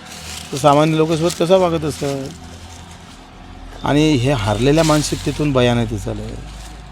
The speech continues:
चित्र स्पष्ट आहे, हार नक्की आहे. कुठल्याही परिस्थितीत जे काही आज वक्तव्य येत आहे ना,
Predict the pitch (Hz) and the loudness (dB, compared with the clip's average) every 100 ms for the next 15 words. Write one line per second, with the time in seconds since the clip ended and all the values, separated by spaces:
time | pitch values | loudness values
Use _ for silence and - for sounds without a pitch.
0 | - - - - - - - - - 131 | -20 -20 -20 -16 -14 -16 -20 -18 -8 -8
1 | - 156 - 143 - 156 131 107 85 - | -4 -4 -2 -4 4 8 8 6 -2 -12
2 | - - - - 117 131 143 135 123 - | -16 -18 -20 -8 4 6 8 4 -2 0
3 | 131 104 82 - - - - - - - | 2 2 -2 -12 -20 -20 -20 -20 -20 -20
4 | - - - - 117 - 139 147 123 110 | -20 -20 -20 -12 -10 2 6 6 4 0
5 | - 101 120 120 139 139 135 120 104 - | -4 -4 -4 2 4 6 6 4 -2 -2
6 | 131 127 120 123 127 107 120 131 | 4 4 4 2 0 -2 -4 -8